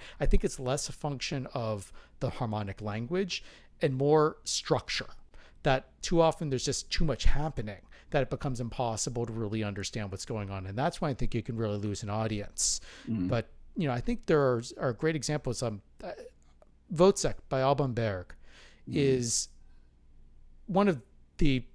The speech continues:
Speaker 1: pinnacles of twentieth century opera. Occurred early in the century, mind you, but
Speaker 2: Mm.
Speaker 1: it is an incredibly challenging work from a musical kind of language perspective.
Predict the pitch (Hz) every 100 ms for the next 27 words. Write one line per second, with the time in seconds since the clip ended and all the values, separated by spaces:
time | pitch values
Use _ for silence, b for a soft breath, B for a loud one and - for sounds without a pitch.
0 | - 180 190 143 123 - 147 120 - 117
1 | 117 107 98 95 92 165 156 202 247 233
2 | 208 254 254 131 110 101 101 98 - 180
3 | 160 - B B B 185 175 170 - 180
4 | 170 160 - - 254 247 165 - - 156
5 | 170 175 147 127 120 123 117 - - 131
6 | 120 113 - 143 117 107 - 143 151 147
7 | 160 - 123 113 - 139 110 98 110 123
8 | 117 110 - - 104 - - -